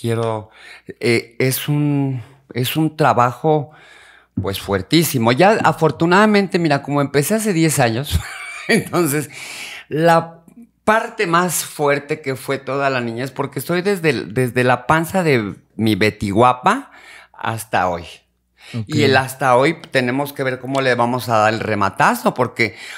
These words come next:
Speaker 1: pues, mi amor, no me he muerto, aquí sigo fabulosa y voy a seguir de-, tronando cohetes.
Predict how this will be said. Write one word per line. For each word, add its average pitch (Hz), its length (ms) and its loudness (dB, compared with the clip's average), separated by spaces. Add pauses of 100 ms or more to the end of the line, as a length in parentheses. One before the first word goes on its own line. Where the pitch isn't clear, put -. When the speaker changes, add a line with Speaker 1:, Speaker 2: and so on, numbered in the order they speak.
(140)
Speaker 1:
pues, 120 160 -2
mi 120 80 -2
amor, 113 320 -2
no 139 160 -2
me 135 100 -2
he 123 40 -2
muerto, 120 460 -2
aquí 143 180 -4
sigo 131 280 -4
fabulosa 113 720 -4
y 143 40 -2
voy 123 160 2
a 127 60 2
seguir 113 380 -10
de-, 101 160 0
tronando 113 640 0
cohetes. 170 420 2